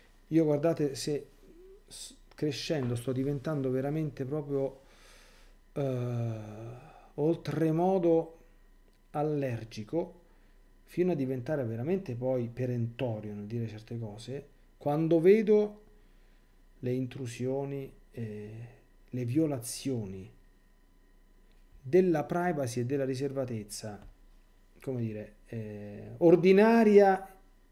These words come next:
e non ordinaria, come dire, eh, comune o spirituale.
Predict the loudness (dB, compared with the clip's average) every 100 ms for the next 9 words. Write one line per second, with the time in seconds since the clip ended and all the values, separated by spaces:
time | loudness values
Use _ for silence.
0 | _ -20 -6 -2 2 2 2 2 -2 -2
1 | -6 -10 -12 -12 -14 -20 -20 -20 _ _
2 | -12 -8 -8 -8 -12 -18 -20 -20 -20 -18
3 | -14 -12 -14 -20 -20 -20 -20 -20 _ -2
4 | 2 6 6 8 6 6 2 2 2 2
5 | -2 -8 -10 -16